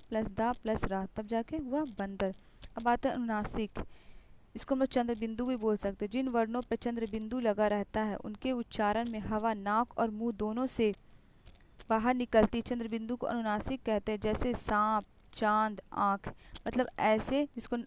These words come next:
हवा जो है, इसका हवा जो है नाक से भी निकलता है, इसका उच्चारण जब करते हैं तो नाक से भी निकलेगा और मुंह से भी निकलेगा। जैसे सांप, चांद, आँख। अब आते हैं मात्रा।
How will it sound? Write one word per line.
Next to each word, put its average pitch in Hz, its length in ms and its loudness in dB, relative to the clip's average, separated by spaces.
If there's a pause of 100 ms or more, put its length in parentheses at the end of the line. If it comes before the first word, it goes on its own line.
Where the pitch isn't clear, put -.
हवा 220 320 4
जो 233 140 2
है, 240 180 4
इसका - 320 -2
हवा 214 300 4
जो 233 120 0
है 226 60 0
नाक 214 320 -2
से - 120 -6
भी 247 100 -4
निकलता 247 400 2
है, 247 60 2
इसका 240 140 0
उच्चारण 220 400 0
जब 240 140 -4
करते 226 240 0
हैं 226 40 -4
तो 226 60 -4
नाक 202 260 -4
से - 120 -6
भी 233 100 -6
निकलेगा 247 400 -2
और 269 280 0 (340)
मुंह 240 120 0
से 240 140 -2
भी 220 100 -6
निकलेगा। 208 360 -2
जैसे 254 140 -2
सांप, 208 500 4 (360)
चांद, 214 440 2
आँख। 208 640 4 (800)
अब 240 160 4
आते 240 240 6
हैं 247 60 2
मात्रा। 214 480 0